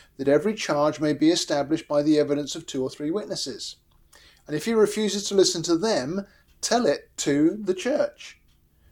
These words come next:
And if he refuses to listen even to the church, let him be to you as a Gentile and a tax collector." In other words, put him a-, aside. "Truly I say to you, whatever you bind on earth shall be bound in heaven, and whatever you loose on earth shall be loosed in heaven."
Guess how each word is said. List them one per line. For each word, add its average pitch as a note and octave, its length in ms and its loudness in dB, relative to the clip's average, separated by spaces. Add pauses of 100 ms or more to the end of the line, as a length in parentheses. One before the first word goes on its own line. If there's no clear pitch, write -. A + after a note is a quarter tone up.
(120)
And D3+ 100 -4
if D3 120 0
he B3 100 8
refuses A3+ 560 4
to - 80 -4
listen F3+ 400 2
even F#3+ 360 -4
to F#3 180 -4
the D3+ 120 -2
church, F#3+ 500 2
let D#3 140 -2
him F#3+ 140 -2
be D#3+ 160 4
to E3 160 -8
you D3+ 420 2 (220)
as C#3 140 -2
a D3+ 40 2
Gentile C#3 580 -4
and E3 100 -2
a F#3 80 2
tax G3+ 280 -10
collector." C3+ 400 -2
In B2+ 60 -12
other D#3 160 0
words, C#3 400 -4 (460)
put D3 140 -4
him C3+ 140 -4
a-, C#3+ 140 -4
aside. E3+ 540 -2 (880)
"Truly F#3+ 360 8
I F3 120 8
say G3+ 320 4
to F3+ 160 -4
you, C3+ 160 2
whatever E3 300 4
you G#3 180 -4
bind E3+ 400 0
on F3+ 100 2
earth C3+ 240 0
shall - 160 -8
be C#3+ 100 0
bound D3 360 -2
in F#3 80 -6
heaven, D3 280 -8
and D3 80 -4
whatever C#3 240 0
you F3 140 2
loose D#3 320 4
on F3 140 -2
earth D3 200 0
shall E3 140 -10
be E3 100 4
loosed B2+ 320 -6
in E3 100 -12
heaven." F#3+ 300 -6